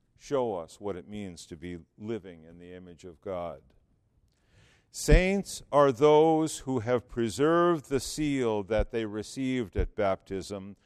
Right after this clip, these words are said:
through the fires of life in this world. Saints are those who took the treasure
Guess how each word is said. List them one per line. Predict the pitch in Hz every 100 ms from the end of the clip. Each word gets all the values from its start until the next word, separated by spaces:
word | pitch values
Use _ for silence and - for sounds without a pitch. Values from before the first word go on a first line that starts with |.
| _ _
through | 135 113
the | 101
fires | - 135 135 147 147 143 123
of | 113 98
life | 120 127 127 -
in | 117
this | 117 110 -
world. | 113 110 92 82 69 _ _ _
Saints | - 151 165 185 170 139
are | 143 135
those | 143 156 156 151 -
who | 139
took | 135 160 156
the | -
treasure | 143 - 180 175 117 117 87